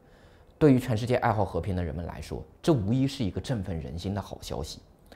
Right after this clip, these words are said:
尽管什叶派和逊尼派的教派冲突，伊朗和沙特的地缘政治矛盾都由来已久，想要促进两国的友好关系和共同繁荣，还有很长的道路要走。但这毕竟是一个好的开头。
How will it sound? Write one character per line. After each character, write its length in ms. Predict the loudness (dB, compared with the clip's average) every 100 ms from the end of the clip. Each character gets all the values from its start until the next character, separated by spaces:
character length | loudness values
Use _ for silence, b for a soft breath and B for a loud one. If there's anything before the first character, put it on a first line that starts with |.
| B B B 2
尽 160 | 4
管 180 | 6 4
什 180 | 2 2
叶 80 | 2
派 100 | 0
和 160 | -4
逊 220 | -2 0
尼 80 | -2
派 160 | -2 -4
的 80 | -4
教 180 | -4
派 160 | -4 -6
冲 240 | -8 -6
突， 100 | -6 -10 -20 b b
伊 140 | 6 8
朗 180 | 6
和 160 | 2 -4
沙 220 | -2 -2
特 120 | 0
的 80 | -4
地 140 | -2 -2
缘 160 | -2
政 140 | -2 -4
治 40 |
矛 200 | -4 -6
盾 180 | -6 -8 B B
都 160 | 2 4
由 220 | 4 2
来 120 | 2
已 220 | 0 -2
久， 160 | -4 -6 -10 -20 B B B -2
想 180 | 4 4
要 40 |
促 240 | 4 2 2
进 220 | 2 2
两 160 | 0 -2
国 140 | -6 -2
的 40 |
友 200 | 0 0
好 160 | -2 -2
关 240 | -2 -2
系 100 | -2
和 140 | -4
共 180 | -2 -4
同 180 | -4 -4
繁 160 | -4 -2
荣， 160 | -4 -8 B B B
还 160 | 4 6
有 100 | 6
很 240 | 2 -4
长 180 | -6 -6
的 80 | -4
道 140 | -2
路 160 | -2 -4
要 120 | -6 -8
走。 160 | -12 -18 _ _ -20 B B
但 140 | 4
这 80 | 4
毕 240 | 2 2 2
竟 180 | 0
是 160 | 0 -2
一 80 | -2
个 80 | -2
好 260 | -6 -10 -10
的 80 |
开 180 | -8 -6
头。 160 | -6